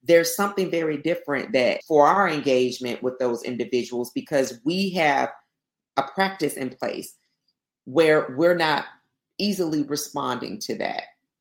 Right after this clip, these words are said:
um, where we can make the decision to turn the other way. I was just in traffic not long ago,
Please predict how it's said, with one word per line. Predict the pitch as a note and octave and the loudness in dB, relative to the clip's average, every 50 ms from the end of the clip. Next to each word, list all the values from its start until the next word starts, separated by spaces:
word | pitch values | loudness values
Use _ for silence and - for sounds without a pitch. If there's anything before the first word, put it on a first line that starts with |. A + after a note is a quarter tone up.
| _ | _
um, | C#3+ C#3 C3+ C3 B2+ B2 A2+ - - - _ - | 2 4 4 4 4 2 0 -2 -8 -16 _ -2
where | C3 E3 E3+ | 0 2 2
we | E3 F3 E3+ | 2 2 0
can | - D#3 D3 | 0 0 2
make | D3+ D#3 D3+ D3+ - | 2 0 0 0 -2
the | D#3+ C#3 | -4 -4
decision | C#3 C3+ C3+ - D3+ C#3+ C3+ - C3 B2+ A#2+ A#2+ A#2+ _ _ _ _ _ _ _ _ - | -2 -4 -4 -4 -4 -4 -4 -4 -4 -6 -6 -8 -10 _ _ _ _ _ _ _ _ -4
to | F3 D#3 | -4 -4
turn | - D#3+ D3 C3+ C3 B2+ | -2 -2 -2 0 0 0
the | B2+ B2+ B2+ B2 | 0 0 0 0
other | A#2+ B2+ B2+ A#2 | 0 -2 -4 -4
way. | A#2+ B2+ A#2 G#2+ F#2+ - D2+ D2+ - - | -2 -2 -2 -2 -4 -6 -8 -10 -2 2
I | C#3+ D3 D3+ | 2 2 2
was | E3+ E3 - | 2 -2 -2
just | E3+ E3 D#3 - - - | -4 -4 -4 -6 -8 -6
in | - E3+ E3+ | -6 -4 -4
traffic | E3 - - E3+ E3+ E3 - - C3 - - | -6 -6 -4 -4 -4 -4 -6 -8 -10 -8 -8
not | C3+ C3+ - B2+ C3 | -6 -6 -6 -6 -6
long | D3 F#3 A3 A3+ G#3 D#3+ | -4 -2 -2 -2 -2 -2
ago, | B2+ - - B2 B2 B2+ B2 B2 A#2+ | -2 -2 -2 -2 0 0 -2 -4 -6